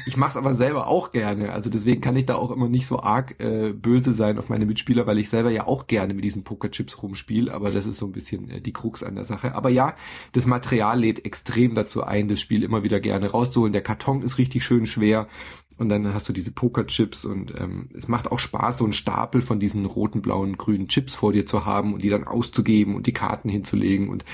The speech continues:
so diese Maschine vor sich zu haben. Und das ist auch ein wichtiger Punkt. Ähm, die Space Cowboys, ähm, die das Spiel gemacht haben, über die hatten wir neulich auch gesprochen hier,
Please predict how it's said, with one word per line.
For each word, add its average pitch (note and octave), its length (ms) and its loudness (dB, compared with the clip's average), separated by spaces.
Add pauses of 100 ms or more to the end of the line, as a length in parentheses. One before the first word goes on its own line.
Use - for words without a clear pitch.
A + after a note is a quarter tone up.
(240)
so A2+ 160 0
diese G2+ 180 0
Maschine G#2 460 2
vor - 180 -4
sich - 160 -8
zu - 120 -10
haben. F#2+ 280 -8
Und G2 260 -6 (600)
das C3 160 2
ist - 100 0
auch C3 160 2
ein A#2+ 100 4
wichtiger C3+ 360 2
Punkt. F#3 500 -2
Ähm, C3+ 380 -2 (200)
die C3 60 4
Space B2+ 380 0
Cowboys, E3 640 0
ähm, C3 260 0
die C3 100 0
das B2+ 200 2
Spiel - 240 -4
gemacht B2+ 320 -2
haben, F3+ 260 -6 (720)
über A#2 140 2
die A#2 140 4
hatten B2+ 100 4
wir A2 80 4
neulich A#2 300 4
auch - 120 0
gesprochen A#2+ 360 -2
hier, A2+ 260 2